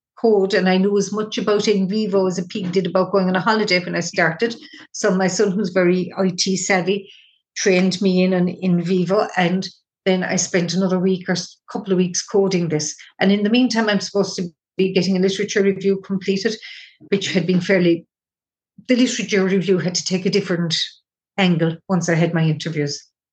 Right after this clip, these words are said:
In retrospect, I do the literature review after my interviews if I was to do it again. And, like, I had an,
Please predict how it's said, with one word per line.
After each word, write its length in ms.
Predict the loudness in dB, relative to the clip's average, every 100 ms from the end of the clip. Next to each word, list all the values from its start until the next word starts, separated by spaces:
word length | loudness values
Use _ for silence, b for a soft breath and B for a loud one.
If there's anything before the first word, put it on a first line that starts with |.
| _ _ -2
In 120 | 2
retrospect, 640 | 2 2 -2 -2 -2 0 0
I 80 |
do 120 | 0 0
the 140 | 0
literature 480 | -2 -2 -4 -2 -2
review 340 | 0 0 -2 0
after 340 | -2 0 0
my 120 | 2
interviews 460 | 2 0 -2 -2 -2
if 120 | 0
I 80 | 0
was 180 | -2 -6
to 100 | -2
do 180 | 0 0
it 100 | 0
again. 400 | 2 2 0 -6 B B B B B
And, 400 | 0 2 2 2 -2 -8 _ _ -2
like, 340 | 0 0 -8 -18 _
I 80 | -4
had 220 | -2 0
an, 140 | -2